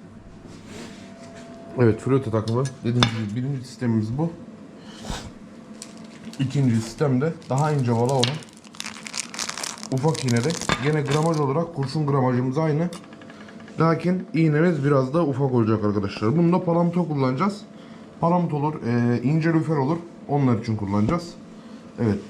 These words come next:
başka kullanacağımız ne var? Çaparımız var. Çaparımız için yaylı kurşunumuz. Yaylı kurşunumuz için şöyle hamurlar hazırladık bakın. Tabi bunlar müşterilerin de.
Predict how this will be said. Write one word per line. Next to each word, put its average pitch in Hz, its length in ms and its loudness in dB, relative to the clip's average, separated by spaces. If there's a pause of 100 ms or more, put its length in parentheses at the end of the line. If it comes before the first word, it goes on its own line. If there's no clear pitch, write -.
başka 156 340 0
kullanacağımız 170 600 0
ne 170 120 2
var? 170 160 0
Çaparımız 170 500 0
var. 175 220 0
Çaparımız 180 500 0
için 185 240 -4 (640)
yaylı 175 340 4
kurşunumuz. 160 640 -4 (800)
Yaylı 180 320 4
kurşunumuz 175 480 0
için 180 180 -2
şöyle 175 260 4
hamurlar 170 380 2
hazırladık 131 500 2
bakın. 127 240 -2 (1000)
Tabi 156 180 4
bunlar 165 200 2
müşterilerin 170 640 2
de. 113 100 4